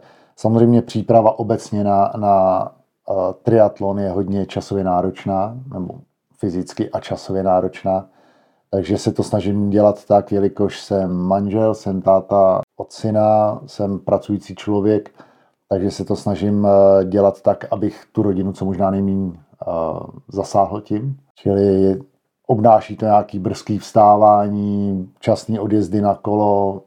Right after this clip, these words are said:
abych se prostě vrátil, když se rodina budí, eh, běhání ráno za tmy, občas plavání a tak dál.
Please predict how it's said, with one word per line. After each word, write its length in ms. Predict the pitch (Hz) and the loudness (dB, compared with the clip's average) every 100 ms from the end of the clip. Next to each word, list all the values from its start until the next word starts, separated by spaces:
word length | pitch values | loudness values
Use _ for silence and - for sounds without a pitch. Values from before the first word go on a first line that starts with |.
| _ | _
abych 260 | 95 95 | -6 -6
se 100 | - | -6
prostě 280 | 92 90 - | -8 -6 -2
vrátil, 420 | 95 98 95 - | 4 4 4 0
když 140 | 98 90 | -6 -6
se 100 | 98 | -6
rodina 320 | 95 95 95 | -4 -4 -4
budí, 500 | 90 92 98 98 98 | -4 -6 -4 -4 -4
eh, 920 | - _ _ _ _ - - 90 90 | -10 _ _ _ _ -8 -4 -2 -2
běhání 760 | 87 85 98 90 101 104 104 101 | -4 0 2 4 4 2 0 2
ráno 440 | 98 98 101 101 | 4 4 2 -2
za 160 | 92 98 | -2 -2
tmy, 560 | - 101 101 101 101 95 | -2 -2 0 0 -2 -4
občas 340 | - - 104 - | -12 -6 -6 -4
plavání 680 | 98 92 98 98 98 101 | -2 2 4 4 2 -2
a 60 | 98 | -2
tak 200 | 101 98 | -2 2
dál. 300 | 98 101 | 4 4